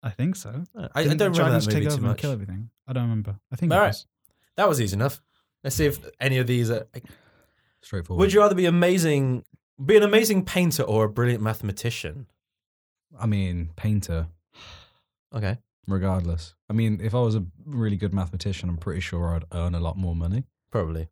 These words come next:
Speaker 3: But being a great painter feeds the soul, and that's all I really care about.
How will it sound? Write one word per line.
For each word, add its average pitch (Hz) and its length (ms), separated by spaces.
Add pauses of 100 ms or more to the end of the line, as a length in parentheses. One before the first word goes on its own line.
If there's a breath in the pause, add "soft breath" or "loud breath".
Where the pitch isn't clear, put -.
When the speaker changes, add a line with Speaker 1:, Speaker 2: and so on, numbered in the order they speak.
(160)
Speaker 3:
But 87 300
being 92 260
a 85 180
great 85 300
painter 87 420
feeds 82 320
the 90 60
soul, 113 420
and 95 120
that's 92 220
all 101 160
I 101 80
really 98 200
care 82 240
about. 85 260